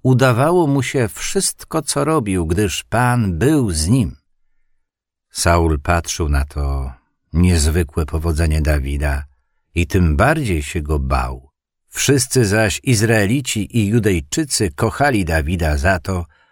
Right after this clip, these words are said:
że dowodził ich wyprawami. Pewnego razu Saul zwrócił się do Dawida: „To jest Merab, moja najstarsza córka. Dam ci ją za żonę,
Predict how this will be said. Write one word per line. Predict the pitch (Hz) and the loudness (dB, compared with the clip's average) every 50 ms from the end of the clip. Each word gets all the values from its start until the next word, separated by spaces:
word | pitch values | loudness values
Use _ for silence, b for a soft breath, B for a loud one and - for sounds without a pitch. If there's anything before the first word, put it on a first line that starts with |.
| _ _ 76 | _ _ -4
że | 78 78 104 98 | 0 2 2 2
dowodził | 78 71 104 101 92 147 170 151 113 123 123 110 | 2 2 0 2 2 2 2 2 2 2 0 0
ich | - 117 104 - - 80 | 0 -2 -4 -2 -4 -2
wyprawami. | 78 101 101 - - 90 80 69 71 65 64 - - - - _ _ _ _ _ _ _ _ _ _ _ _ _ _ _ _ | -2 -2 -2 0 -2 -2 0 0 -2 -4 -6 -10 -16 -20 -20 _ _ _ _ _ _ _ _ _ _ _ _ _ _ _ _
Pewnego | - 90 82 71 87 120 120 113 113 | 0 0 2 4 4 4 4 4 4
razu | 104 107 107 104 101 110 | 4 4 4 4 2 0
Saul | 101 - - 107 104 104 104 104 101 98 95 95 | -2 0 0 0 0 2 2 2 2 2 2 0
zwrócił | 80 90 82 82 104 117 101 - 104 98 90 | -2 -2 -2 0 0 0 0 -2 -4 -4 -4
się | - - - 98 90 | -2 -2 0 0 0
do | 76 82 82 | 0 0 0
Dawida: | 78 82 78 69 71 67 67 65 65 - - _ _ _ _ _ _ _ _ _ _ _ _ _ _ | 0 0 0 0 -2 -4 -4 -4 -6 -8 -10 _ _ _ _ _ _ _ _ _ _ _ _ _ _
„To | _ 127 143 | _ 2 2
jest | 151 151 131 131 - | 4 2 2 0 -2
Merab, | 87 92 104 120 139 156 151 123 85 71 64 67 - - - _ _ _ _ _ _ _ _ _ _ - | -2 2 2 4 4 4 2 2 0 -2 -8 -12 -14 -18 -20 _ _ _ _ _ _ _ _ _ _ -2
moja | 85 101 107 113 113 | 0 2 4 4 4
najstarsza | 113 117 110 98 - - 135 135 127 127 - 135 127 | 4 2 2 0 -2 -2 -2 -2 -2 -2 -4 -6 -6
córka. | - - 131 101 - - _ - - - 82 - _ _ _ _ _ _ _ _ _ _ b b b b b b b | -4 -6 -6 -6 -8 -10 _ -20 -20 -20 -20 -20 _ _ _ _ _ _ _ _ _ _ b b b b b b b
Dam | - 143 170 170 | 2 2 2 2
ci | - 160 165 | 2 4 4
ją | 165 160 147 | 6 6 6
za | 113 147 139 | 4 4 2
żonę, | 131 135 160 135 98 82 76 71 67 65 67 - | 2 2 2 2 2 0 -4 -6 -8 -10 -12 -14